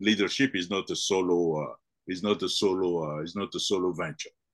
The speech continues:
Uh, so, uh, so, uh, that legacy, uh, include, uh, developing others, uh, because then that's how you can scale up the, your, the impact of, uh, of what you're trying to do by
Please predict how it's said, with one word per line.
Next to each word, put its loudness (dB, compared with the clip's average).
Uh, 4
so, 10
uh, 8
so, 6
uh, 6
that 2
legacy, 2
uh, -2
include, 0
uh, 2
developing 0
others, 4
uh, 0
because 2
then 4
that's 2
how 4
you 0
can -6
scale 6
up 2
the, 4
your, 0
the 0
impact 2
of, -6
uh, -4
of 2
what 6
you're -4
trying 2
to -4
do 4
by 2